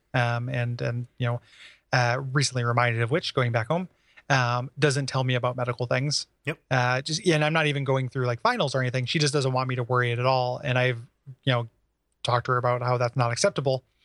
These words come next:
Speaker 2: Yep.
Speaker 1: and stuff. But every once in a while, like, I will get a call from her from the hospital,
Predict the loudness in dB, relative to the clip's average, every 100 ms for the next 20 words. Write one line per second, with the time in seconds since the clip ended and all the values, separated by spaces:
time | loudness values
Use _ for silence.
0 | _ -2 -2 2 0 2 2 2 0 0
1 | 0 2 2 2 -2 -2 -2 0 0 -2
2 | 0 0 2 2 -2 -6 _ _ -20 _
3 | _ -2 2 2 2 0 0 0 0 0
4 | 0 -2 -2 -2